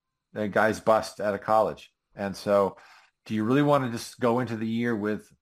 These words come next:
Malik Davis? And so I think, you know, one, one way to do this is the way you just,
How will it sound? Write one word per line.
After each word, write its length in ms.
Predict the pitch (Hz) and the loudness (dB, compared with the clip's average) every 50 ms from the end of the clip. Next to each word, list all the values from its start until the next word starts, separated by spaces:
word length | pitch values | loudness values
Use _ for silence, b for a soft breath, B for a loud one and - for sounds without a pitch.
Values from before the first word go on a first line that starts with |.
| _ - | _ -10
Malik 300 | 101 98 95 98 92 - | -6 -4 -4 -4 -4 -4
Davis? 440 | - 87 87 87 85 - - - _ _ _ - | -4 -4 -4 -4 -8 -12 -16 -20 _ _ _ -8
And 160 | - 104 95 | -8 -8 -6
so 220 | - - 120 113 | -2 2 2 4
I 80 | 110 107 | 4 2
think, 300 | - 156 160 151 156 _ _ _ _ | 0 -2 -4 -4 -6 _ _ _ _
you 120 | - 123 110 | -6 -4 -2
know, 80 | 104 | -2
one, 340 | 104 107 123 147 156 - 156 | 0 2 2 2 2 2 2
one 260 | 139 156 180 190 208 | 2 4 4 4 4
way 360 | 190 190 175 170 170 175 170 - - _ _ | 4 4 4 4 2 0 -2 -4 -10 _ _
to 80 | - 127 | -12 -8
do 160 | 120 131 127 | -4 -4 -2
this 200 | 123 139 135 - | -2 -2 -2 -2
is 360 | 117 117 120 110 - - _ _ - | -4 -4 -4 -6 -10 -16 _ _ -6
the 80 | 107 | -2
way 100 | 101 104 | 0 0
you 140 | 101 110 113 | 0 0 0
just, 260 | 107 120 117 - - | 0 -2 -4 -6 -8